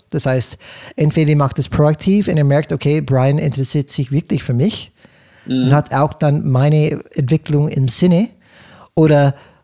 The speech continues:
Speaker 1: hat er mir einfach eine lange Stange, ein Versprechen, was, wo ich sowieso weiß, dass es nie geben wird. Und
Speaker 2: Und
Speaker 1: wenn
Speaker 2: der
Speaker 1: ich diese
Speaker 2: Mitarbeiter wird dann
Speaker 1: Ver-
Speaker 2: sowieso die Konsequenz ziehen.
Speaker 1: Genau, genau. So, wenn ich diese Vertrauen aufgebaut habe,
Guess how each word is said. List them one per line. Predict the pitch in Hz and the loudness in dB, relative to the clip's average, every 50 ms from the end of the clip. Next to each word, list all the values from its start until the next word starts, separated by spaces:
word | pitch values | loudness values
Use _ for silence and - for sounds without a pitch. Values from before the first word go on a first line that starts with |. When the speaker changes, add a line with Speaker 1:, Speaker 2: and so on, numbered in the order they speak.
| _ | _
Speaker 1:
hat | - - - 175 170 - | -10 -4 -2 -2 0 0
er | 180 | 0
mir | 170 165 156 | 0 2 0
einfach | 156 143 - 143 | 0 0 -2 0
eine | 151 151 | 0 2
lange | 147 143 143 143 147 143 | 2 4 4 4 2 2
Stange, | - - 139 127 117 107 101 - _ | 2 2 0 0 0 -2 -4 -6 _
ein | - 139 | -4 -2
Versprechen, | 117 - 127 - - 165 143 - 151 147 135 | -2 -2 -2 0 0 -2 0 0 0 0 0
was, | 135 127 - | 0 0 0
wo | 139 135 | 0 0
ich | 131 - | 0 0
sowieso | - 131 135 120 - 135 135 135 127 | 0 -2 -2 0 0 0 -2 -2 -2
weiß, | 120 117 117 113 - | -2 -2 -2 -2 -2
dass | - 123 | -4 -4
es | 107 - 135 | -4 -2 -2
nie | 127 120 | -2 -2
geben | 117 127 123 113 117 104 | 0 -2 -2 -2 -2 -2
wird. | - 107 107 - - _ _ _ _ _ _ _ _ _ _ _ _ _ _ _ _ _ _ _ _ _ _ _ _ _ _ _ _ _ | -2 -4 -4 -6 -10 _ _ _ _ _ _ _ _ _ _ _ _ _ _ _ _ _ _ _ _ _ _ _ _ _ _ _ _ _
Und | - | 0
Speaker 2:
Und | 139 | 2
Speaker 1:
wenn | 139 160 | 4 4
Speaker 2:
der | 175 143 | 4 4
Speaker 1:
ich | 143 | 4
diese | 156 139 175 | 2 2 2
Speaker 2:
Mitarbeiter | 135 135 131 131 | 2 2 0 0
wird | 135 135 | 0 2
dann | 135 | 2
Speaker 1:
Ver- | 139 | 2
Speaker 2:
sowieso | 131 135 135 135 131 - 139 143 | 2 0 0 -2 0 0 0 0
die | 143 135 | 0 -2
Konsequenz | 135 - 127 123 - 120 - 120 120 120 - - - | -2 -2 -4 -2 -4 -4 -4 -4 -4 -4 -6 -8 -6
ziehen. | - 117 113 117 120 120 _ _ _ _ - | -6 -4 -6 -6 -6 -8 _ _ _ _ -2
Speaker 1:
Genau, | 226 226 190 127 107 - | 0 2 2 2 0 0
genau. | - 170 160 147 131 110 - - - - | 0 0 2 2 0 -2 -4 -12 -18 -12
So, | - - 160 | -2 0 2
wenn | 147 175 | 2 2
ich | 208 | 2
diese | 208 - 185 170 | 2 0 -2 0
Vertrauen | - 180 165 - 175 175 185 180 | -2 -2 -2 0 2 2 2 2
aufgebaut | 156 185 - - 160 135 113 - - | 0 -2 -2 -2 -2 -2 0 0 -2
habe, | 107 104 107 104 104 | -2 -2 -2 -2 -4